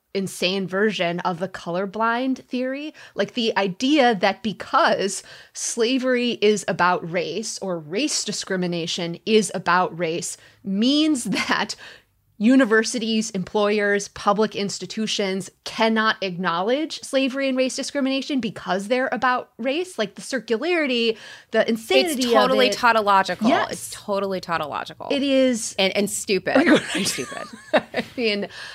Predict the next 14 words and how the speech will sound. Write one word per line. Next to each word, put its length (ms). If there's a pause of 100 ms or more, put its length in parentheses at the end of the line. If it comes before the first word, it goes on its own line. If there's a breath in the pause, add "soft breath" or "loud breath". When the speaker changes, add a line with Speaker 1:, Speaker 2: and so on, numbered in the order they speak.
(100 loud breath)
Speaker 2:
Like, 120
let's 200
just 200
be 80
Speaker 1:
th-, 80
Speaker 2:
honest. 380
Speaker 1:
this 200
Speaker 2:
It's, 20
Speaker 1:
was, 340
again, 180
Speaker 2:
it's 100
anti-Black 920
and 120
it's 260